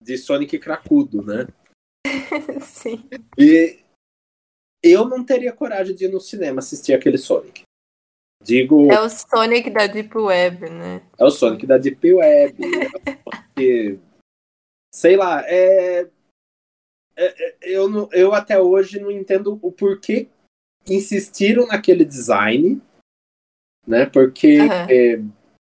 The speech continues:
Speaker 1: assim, eu, eu que sempre acompanho notícias de Sonic, sei como que é muito complexo lidar com o Sonic. Porque eu já vi de outras produções, o pessoal relatando coisas,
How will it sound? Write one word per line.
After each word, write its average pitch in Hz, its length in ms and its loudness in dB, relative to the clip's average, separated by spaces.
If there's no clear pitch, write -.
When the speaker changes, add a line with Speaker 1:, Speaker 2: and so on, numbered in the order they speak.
Speaker 1:
assim, - 300 0
eu, 143 400 4
eu 135 240 0
que 143 400 0
sempre 143 320 -8
acompanho 160 580 -4
notícias 131 880 -6
de 101 80 -18
Sonic, - 340 -6
sei 180 440 2
como 180 360 0
que - 280 0
é 294 360 0
muito 151 1200 0
complexo 143 760 -6
lidar 135 460 -6
com - 100 -12
o - 20 -14
Sonic. - 640 -8
Porque 110 220 0
eu 123 100 6
já 135 140 4
vi 139 160 2
de 139 140 2
outras 170 320 2
produções, 135 680 -4
o 107 60 -16
pessoal 127 540 2
relatando 123 1040 -2
coisas, 120 520 -4